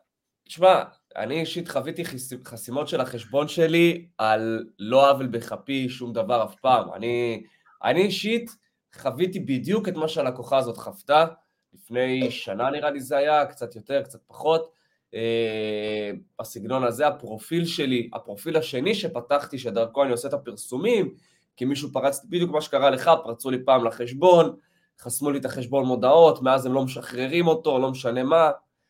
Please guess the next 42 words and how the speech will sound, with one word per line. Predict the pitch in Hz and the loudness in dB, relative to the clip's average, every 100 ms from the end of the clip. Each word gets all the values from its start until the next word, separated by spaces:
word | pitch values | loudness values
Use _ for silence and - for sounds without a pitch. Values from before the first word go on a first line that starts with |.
| _ _ _ - | _ _ _ -10
אה, | 110 117 117 | -4 0 0
אז | 117 | -2
פתחתי | 135 - 185 180 | -4 -4 -2 -4
פרופיל | - 98 180 165 | -6 -6 -4 -2
חדש, | - 117 113 110 - - _ _ _ _ _ _ _ _ | -2 2 2 2 -6 -20 _ _ _ _ _ _ _ _
והתחברתי | - 123 120 - 127 185 190 | -4 -2 -2 2 4 4 4
לפרופיל | 170 143 139 180 | 2 0 -4 -2
הזה | 175 143 | 0 0
משני | 131 127 170 | -2 -2 -2
מכשירים | 165 - 147 165 | -2 -4 -8 -8
שונים | 151 139 165 170 | -6 -2 0 0
באותו | 131 127 151 | 0 2 4
המקום, | 143 127 127 127 170 - _ | 4 0 0 0 -2 -12 _
רק | 120 117 | -12 -8
עם | 120 113 - - | -8 -8 -2 2
וי-פיי | 156 151 131 | 2 2 -4
שונה, | 131 131 165 | -4 0 0
הם | 156 | 0
זיהו | 127 143 | -2 -4
את | |
זה | 123 | -4
כפריצה, | 123 - 117 113 107 214 240 - _ _ _ _ _ _ _ _ _ 131 | -10 -14 -14 -2 6 6 6 -4 _ _ _ _ _ _ _ _ _ 2
נעלו | 143 175 247 | 6 6 6
את | |
החשבון, | 240 190 185 156 170 | 4 0 -2 4 6
נעלו | - 180 | 6 4
את | 196 | 0
הפרופיל. | - 127 131 - 160 98 - _ _ _ - | -2 -6 -6 -2 -2 -2 -10 _ _ _ -18
עכשיו, | 113 127 | -10 -6
נעלו | 110 123 190 | -2 0 0
את | 214 | -2
הפרופיל | - 156 - 277 277 | -2 -6 -4 -2 0
בזמן | 175 143 190 | -2 4 4
שבחשבון | 196 165 170 151 165 175 | 4 0 -4 0 0 2
מודעות | 175 143 156 | 2 2 2
שלי | 160 135 | 0 0
יש | 156 | 0
קמפיינים | - 127 131 151 143 | -2 -4 -4 -4 -4
של | 123 | -6
לקוחות | 110 113 156 160 | -6 -4 -4 -2
שלי | 208 | -4
שכבר | 208 117 123 | -6 -2 0